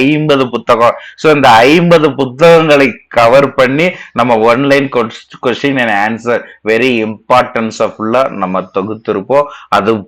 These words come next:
போக ஆறாயிரம் வினா விடைகள், யூனிட் வைஸா ஆறாயிரம் வினா விடைகள் நம்ம தயார் பண்ணிருக்கோம். இது போதும் நீங்க வந்து பாத்தீங்கன்னா வேற எதையுமே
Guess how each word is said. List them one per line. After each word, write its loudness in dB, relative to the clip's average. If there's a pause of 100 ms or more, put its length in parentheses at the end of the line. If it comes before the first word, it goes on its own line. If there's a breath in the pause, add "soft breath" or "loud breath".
(120)
போக 4 (260)
ஆறாயிரம் 2
வினா 0 (120)
விடைகள், -2 (140)
யூனிட் -6
வைஸா 0 (420 loud breath)
ஆறாயிரம் 2
வினா -2 (140)
விடைகள் 0
நம்ம -6 (140)
தயார் -2
பண்ணிருக்கோம். -6
இது -2 (160)
போதும் -2 (340 loud breath)
நீங்க -2 (100)
வந்து -2
பாத்தீங்கன்னா -4
வேற 0 (120)
எதையுமே -4